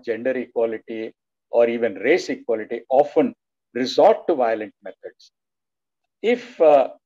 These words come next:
the means that you use to, uh, go towards an end that you want is different,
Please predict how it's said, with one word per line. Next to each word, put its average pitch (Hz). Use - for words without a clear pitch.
the 127
means 151
that 165
you 135
use 123
to, 120
uh, 110
go 147
towards 135
an 117
end 190
that 127
you 117
want 101
is -
different, -